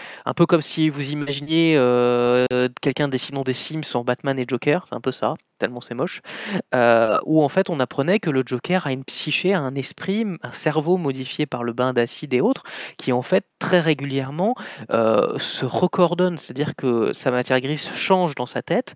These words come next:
et, et, euh, ça change sa personnalité et ça influe même un peu sur son physique, il se tient plus ou moins droit,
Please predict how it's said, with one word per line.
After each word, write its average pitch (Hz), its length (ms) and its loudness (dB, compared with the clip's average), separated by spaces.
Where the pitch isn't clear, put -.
et, 147 200 2
et, 208 320 2
euh, 135 120 0
ça 131 180 -8
change 185 340 -2
sa 175 60 0
personnalité 175 560 -2
et 202 40 0
ça 127 380 2
influe 139 280 -4
même 160 220 0
un 147 60 -2
peu 160 120 -2
sur 147 180 -4
son 143 140 -8
physique, 143 380 -8
il 120 60 -8
se - 60 -18
tient 127 200 -4
plus 123 180 -8
ou 123 60 -6
moins 131 180 0
droit, 120 380 4